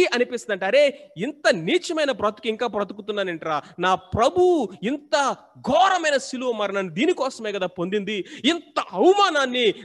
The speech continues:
నా సర్వశక్తి గల దేవుడు నిస్సహాయుడిగా గొర్రెపిల్లగా అక్కడ వధించబడింది, ఈ రోతమైన బ్రతుకుకే కదా ఇంకా నేను ఇలాగ జీవించడము సాధ్యమే ఎందుకు అని ఎప్పుడు అనిపిస్తుంది తెలుసా? ఆ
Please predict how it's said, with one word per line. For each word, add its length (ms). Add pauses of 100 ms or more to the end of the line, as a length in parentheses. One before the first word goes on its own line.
(120)
నా 60 (160)
సర్వశక్తి 640
గల 120 (180)
దేవుడు 320 (280)
నిస్సహాయుడిగా 680 (160)
గొర్రెపిల్లగా 600 (200)
అక్కడ 240
వధించబడింది, 680 (240)
ఈ 60 (100)
రోతమైన 540
బ్రతుకుకే 500
కదా 160 (360)
ఇంకా 300 (100)
నేను 160 (120)
ఇలాగ 200 (160)
జీవించడము 540 (380)
సాధ్యమే 500 (280)
ఎందుకు 300 (200)
అని 180 (680)
ఎప్పుడు 320
అనిపిస్తుంది 440
తెలుసా? 260 (400)
ఆ 20